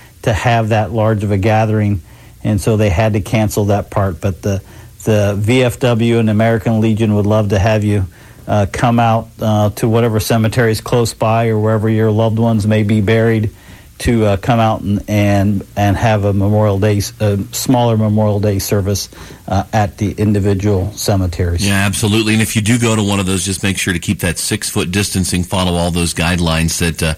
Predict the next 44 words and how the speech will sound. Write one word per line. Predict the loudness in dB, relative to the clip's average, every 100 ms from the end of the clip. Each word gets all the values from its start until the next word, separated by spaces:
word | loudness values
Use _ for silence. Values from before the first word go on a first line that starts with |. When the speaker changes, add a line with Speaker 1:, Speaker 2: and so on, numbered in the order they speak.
| -8 -6
Speaker 2:
that | -2
I'm | 0
sure | 0 0
we'll | 0 0
go | 0 0
over | 0 0
again | 0 0 0 0
momentarily | 0 0 0 -2 -2 0
<laughs> |
before | -2 -2 -2
we | -2
take | 0 -2
leave | -2 -2
of | -2
you. | 0 -2 -2 -10 -16 -6
Uh, | -2 0
another | 0 0
thing | 0 0
to | 2
remind | 2 2 0
everybody: | 0 0 0
tomorrow's | 0 0 2 2 0 0
the | 0
last | 0 0 -2 -2
day | 0 0
you | 0
can | 0
request | -2 0 0 -2 -2
your | -2 -2
absentee | -2 -2 0 -2 0 0 0
ballot. | 0 0 -2 -4
So | -2 0 -2 -4 -18 -20 -10
if | -6 -2
you | 0
wanna | 2 0 -2
vote | 0 0 0 -2 -2
in | -2
the | -2
primary | 0 0 0 0 0 0
election, | 0 -2 -2 0
and | 0
why | 2 0
wouldn't | 0 0 0
you? | -2 -2